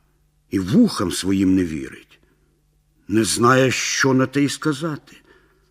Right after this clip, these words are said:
А чоловік знову: «Роби, як кажу». «Чи ти вже з глузду з'їхав? Звідки в тій скрині візьмуться дукати? Адже там немає щербатого гроша».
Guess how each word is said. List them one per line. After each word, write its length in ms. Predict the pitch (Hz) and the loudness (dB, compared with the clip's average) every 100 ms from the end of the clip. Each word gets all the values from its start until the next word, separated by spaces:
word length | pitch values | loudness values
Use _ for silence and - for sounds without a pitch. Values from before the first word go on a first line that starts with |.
| _ _ _ | _ _ _
А 260 | - 95 95 | -6 -4 -2
чоловік 500 | 101 107 113 160 156 | 0 2 4 4 2
знову: 680 | 143 170 127 110 104 110 - _ _ _ _ | 0 2 2 0 -4 -10 -16 _ _ _ _
«Роби, 600 | - 107 135 156 131 147 160 | -6 4 8 8 8 10 10
як 480 | 165 160 156 - | 10 8 4 -2
кажу». 640 | - 165 143 123 120 113 117 _ _ _ _ _ _ _ _ _ _ _ _ - | 0 2 2 0 0 0 -6 _ _ _ _ _ _ _ _ _ _ _ _ -2
«Чи 180 | 240 | 0
ти 240 | 233 - 277 | 2 2 2
вже 200 | 254 247 | 2 2
з 120 | 160 | 4
глузду 500 | 190 226 226 151 202 | 6 6 4 0 -4
з'їхав? 640 | 165 151 175 156 - 123 - _ _ _ _ _ _ | -4 -2 0 -2 -4 -12 -14 _ _ _ _ _ _
Звідки 600 | - 175 254 262 269 240 | -4 6 10 10 8 0
в 60 | 196 | 2
тій 200 | 254 226 | 4 4
скрині 540 | - - 214 240 226 | 2 -2 2 4 4
візьмуться 520 | 185 220 170 208 - | 4 2 2 0 0
дукати? 640 | 180 185 - 151 101 - - - - - _ _ _ _ | 0 -2 0 0 0 -6 -18 -18 -20 -20 _ _ _ _
Адже 240 | - 190 233 | 2 2 4
там 220 | 247 233 | 6 8
немає 360 | 220 233 226 - - | 8 8 6 2 -2
щербатого 760 | - - 220 175 240 226 220 | 2 4 4 6 6 6 6
гроша». 540 | 196 196 165 147 - | 8 8 6 4 -4